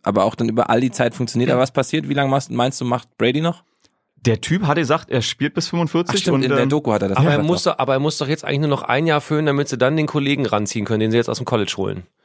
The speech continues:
Speaker 2: Meinst du, dass
Speaker 3: Ja,
Speaker 2: sie den
Speaker 3: ich
Speaker 2: Kyler Murray
Speaker 3: Ja,
Speaker 2: sich
Speaker 3: das
Speaker 2: holen
Speaker 3: glaub,
Speaker 2: werden?
Speaker 3: das glaub ich. Ich
Speaker 2: Okay.
Speaker 3: glaub, ja, das glaub ich wirklich, weil sie brauchen jetzt eine Tra-, Transition, äh, äh, Liga, so.
Speaker 2: Ich glaube, das ist f-, fürchterlich unromantischer, ist meine, meine
Speaker 3: Meinst du?
Speaker 2: Meinung
Speaker 1: Oh, jetzt
Speaker 2: dazu,
Speaker 1: kommt
Speaker 2: weil,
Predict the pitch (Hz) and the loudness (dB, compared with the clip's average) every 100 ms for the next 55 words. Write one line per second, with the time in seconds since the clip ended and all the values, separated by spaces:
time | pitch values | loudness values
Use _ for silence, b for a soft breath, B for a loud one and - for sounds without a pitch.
0 | 127 B B 131 196 156 185 254 135 131 | -12 B B 0 2 2 0 2 2 2
1 | 123 113 143 135 127 143 143 127 147 131 | 2 0 2 2 2 0 0 2 2 2
2 | 139 151 117 147 165 113 127 113 98 - | 2 2 2 -2 -4 -2 0 0 -2 -4
3 | 170 - 202 - 143 160 147 147 135 165 | -2 0 -2 0 0 0 0 -4 -2 -4
4 | 190 190 147 135 135 139 160 - 139 180 | -4 -2 -2 -2 -4 -2 -2 -2 -2 -2
5 | - 160 143 147 131 180 - 214 185 180 | -4 -8 -4 -2 0 -2 0 -2 -4 -2
6 | 170 170 160 156 156 151 151 139 147 165 | 0 0 0 0 0 0 0 0 0 0
7 | 190 208 202 _ - 165 208 131 120 160 | 2 0 -4 _ 0 2 2 2 2 4
8 | 151 147 135 - - - 95 - 151 151 | 2 2 -2 -4 -8 -6 -4 -2 0 2
9 | 127 - 151 107 98 92 92 92 98 - | 0 0 0 0 0 -2 -4 -6 -6 -4
10 | - 98 110 117 107 101 110 127 104 104 | 0 2 2 2 0 0 0 0 0 0
11 | 107 107 104 127 101 104 117 - 107 107 | 0 -2 -2 -2 0 0 0 0 0 -2